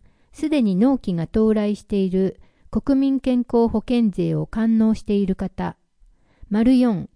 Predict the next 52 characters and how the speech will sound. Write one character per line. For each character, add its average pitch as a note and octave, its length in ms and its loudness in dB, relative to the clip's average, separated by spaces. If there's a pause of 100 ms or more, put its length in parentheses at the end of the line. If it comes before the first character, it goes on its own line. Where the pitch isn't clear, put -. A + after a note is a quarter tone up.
(300)
検 C#4 220 0
査 C4+ 140 -2
結 - 260 -6
果 E3+ 220 0
を D#3 80 -2
町 G3 300 -4
に G#3+ 200 0
提 A#3 180 0
出 - 260 -16
す - 160 -6
る A3+ 80 -2
こ A3+ 120 0
と A3+ 120 0
に E3+ 160 -2
同 A#3 220 6
意 A#3+ 100 2
で A3 100 -2
き A#3 160 -4
る G3+ 80 0
方。 D3+ 440 -10 (720)
丸 A3 280 2
五、 G#3+ 320 2 (300)
同 C4+ 200 4
一 C4 220 -2
年 B3+ 240 2
度 B3+ 140 4
内 E3+ 240 0
に D#3 320 -6 (240)
町 A3 260 -2
が A#3+ 140 0
実 F3+ 340 -6
施 G#3 40 -4
す - 200 -4
る G3+ 380 0
特 - 240 -4
定 C4 220 -2
健 B3 280 -2 (100)
康 B3 200 2
診 A#3 260 -2
査 D#3+ 260 -4
を D#3 80 -4
受 A#3 220 -4
け - 40 -10
て E3 100 -4
い D3+ 120 -4
な D#3 200 -4
い、 G3+ 120 -12 (380)
受 F#3+ 220 -2
け C4+ 60 0
な A3 100 -2
い D3+ 100 -6
方。 - 440 -10